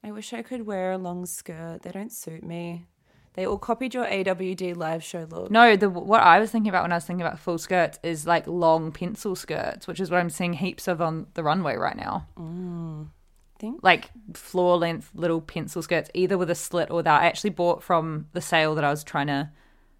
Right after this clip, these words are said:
Speaker 2: buy the cookies bag at. I bought a Mariam Nasir Zadir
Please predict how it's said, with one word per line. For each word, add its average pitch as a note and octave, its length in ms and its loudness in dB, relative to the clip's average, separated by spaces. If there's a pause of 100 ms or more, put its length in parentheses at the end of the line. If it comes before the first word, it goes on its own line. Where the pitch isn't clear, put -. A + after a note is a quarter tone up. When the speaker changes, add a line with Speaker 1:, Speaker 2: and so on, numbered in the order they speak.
(160)
Speaker 2:
buy D3+ 360 4
the D3 320 0 (560)
cookies E3+ 360 -4
bag C#3+ 300 2
at. C#3+ 300 4
I D#3+ 200 4
bought D#3 240 -2
a D#3+ 40 -4
Mariam D3 360 0
Nasir D3+ 400 -2
Zadir C3+ 560 -2